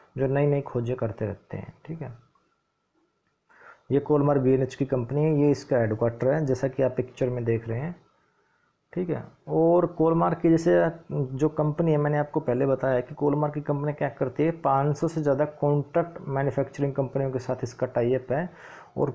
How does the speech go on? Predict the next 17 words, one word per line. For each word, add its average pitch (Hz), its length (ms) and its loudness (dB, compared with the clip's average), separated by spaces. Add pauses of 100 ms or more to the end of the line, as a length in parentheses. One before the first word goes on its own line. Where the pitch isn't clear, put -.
contract 147 540 0
basis 143 360 0
पे 135 160 0
ये 135 140 4
उनको 143 320 -2
product 139 460 0
provide 120 300 0
करती 113 320 -4
है। 104 140 -2
जैसे 123 360 2
कंपनियों 135 460 0
की 135 80 4
जो 135 100 4
list 127 340 2
है 135 60 4
वो 131 120 4
आप 127 160 2